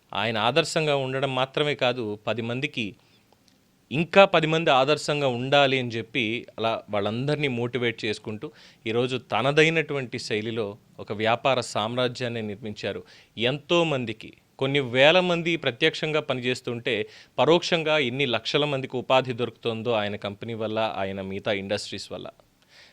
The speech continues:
ఎక్కడ నేను ఓడిపోతానేమో అన్న ఆలోచన లేదు. మనకు ఉన్నటువంటి దాంట్లోనే ఒక అడుగు వేసి చూద్దాం,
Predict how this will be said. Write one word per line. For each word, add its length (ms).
ఎక్కడ 520
నేను 180
ఓడిపోతానేమో 1080
అన్న 120
ఆలోచన 560
లేదు. 240
మనకు 300
ఉన్నటువంటి 500
దాంట్లోనే 580
ఒక 120
అడుగు 220
వేసి 360
చూద్దాం, 360